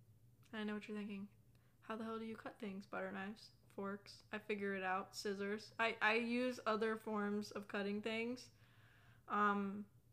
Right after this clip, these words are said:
and it's not just knives. Like, I'm scared of, like, blades in general. Like, razors kinda scare me, but, like, you have to shave your legs, um, and your armpits as a woman.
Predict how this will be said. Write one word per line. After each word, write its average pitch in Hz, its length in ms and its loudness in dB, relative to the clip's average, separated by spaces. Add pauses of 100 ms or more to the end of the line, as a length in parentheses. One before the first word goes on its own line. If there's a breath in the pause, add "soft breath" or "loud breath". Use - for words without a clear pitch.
(720)
and 254 120 2
it's 269 160 -2
not 311 180 0
just 233 220 -2
knives. 208 320 -6
Like, - 120 -4
I'm 208 140 -4
scared 262 260 -4
of, 254 140 -4
like, 202 240 -6
blades 135 400 -4
in 104 140 -12
general. 120 420 -8
Like, 190 160 -8
razors 202 540 0
kinda 214 240 -4
scare 220 280 -2
me, 240 200 2
but, 226 100 -2
like, 196 180 -2
you 214 80 0
have 202 200 0
to - 40 -10
shave 202 240 -2
your 196 100 -2
legs, 196 400 -4 (500 soft breath)
um, 202 420 2 (460)
and 202 160 -2
your 190 100 -4
armpits 196 500 -4
as 202 140 -4
a 190 60 -4
woman. 208 360 -2